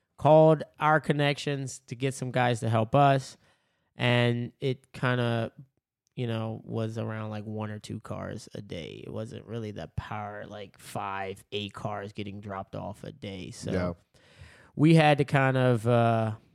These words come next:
Speaker 1: I guess that's what I say I, I could have done better. You know, I, I wish I was, I wish they had a clear understanding of what we can do and what,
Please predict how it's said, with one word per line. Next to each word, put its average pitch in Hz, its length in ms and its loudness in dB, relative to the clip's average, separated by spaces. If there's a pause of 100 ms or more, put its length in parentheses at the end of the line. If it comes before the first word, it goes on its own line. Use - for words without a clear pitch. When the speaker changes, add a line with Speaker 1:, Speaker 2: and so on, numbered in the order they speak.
(440)
Speaker 1:
I 139 80 0
guess 202 180 4
that's 165 180 0
what 139 100 4
I 131 100 6
say 117 220 -4
I, 113 180 -4
I 113 40 -4
could 117 160 -6
have 113 100 -2
done 107 200 -4
better. 104 260 -6
You 104 140 -10
know, 104 120 -10
I, 104 240 -8
I 107 60 -6
wish 127 460 0
I 120 140 -2
was, 113 460 -2 (960)
I 131 40 -6
wish 135 180 2
they 131 500 0 (380)
had - 260 -4
a 123 60 -2
clear 135 340 -2
understanding 123 560 -4
of 113 80 -4
what 113 200 -6
we 117 100 -6
can 110 180 -8
do 151 460 4
and 113 180 -10
what, 107 320 -8